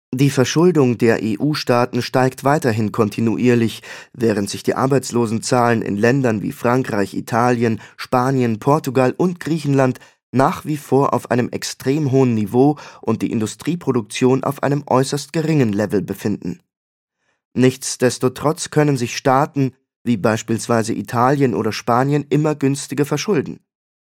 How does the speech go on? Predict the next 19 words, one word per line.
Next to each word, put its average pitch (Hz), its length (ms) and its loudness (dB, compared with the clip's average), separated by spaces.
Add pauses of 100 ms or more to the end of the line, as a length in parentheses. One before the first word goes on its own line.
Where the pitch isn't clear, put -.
(180)
Das 85 180 -8
ist 90 160 -10
volkswirtschaftlicher 131 920 0
Irrsinn. 104 500 -2 (520)
Italien 165 520 0
kämpft 156 300 -2
vermehrt 139 420 2
mit 113 120 -2
seinen 117 260 2
maroden 120 500 0
Banken, 120 460 -2 (300)
weshalb - 380 -4
die 90 80 -6
immense 120 460 2
Summe 139 320 2
von 107 280 -4
dreihundertfünfzig 143 1200 -2
Milliarden 113 600 0
Euro 135 500 2